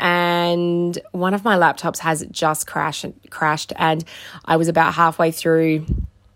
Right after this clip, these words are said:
recording the episode when that happened. So I am, <laughs> I'm here now recording into my voice memos on my iPhone, and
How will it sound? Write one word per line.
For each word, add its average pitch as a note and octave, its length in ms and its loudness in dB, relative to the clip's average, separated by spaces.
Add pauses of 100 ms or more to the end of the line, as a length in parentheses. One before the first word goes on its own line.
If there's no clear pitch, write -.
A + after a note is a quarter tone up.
(300)
recording D#3+ 840 0 (240)
the E3 160 0
episode D#3 680 0 (300)
when E3 180 -4
that D#3 160 -2
happened. D#3+ 400 -4 (400)
So - 240 4 (480)
I G#3+ 320 4
am, G3+ 680 -2
<laughs> E4 1300 0
I'm G3 220 4
here G#3+ 240 2
now F#3+ 260 4
recording G3+ 540 0
into E3+ 680 -4
my D#3 200 0
voice E3+ 320 -4
memos D#3+ 420 -2
on - 160 -8
my D#3+ 140 -2
iPhone, D#3+ 800 -2
and D#3+ 400 0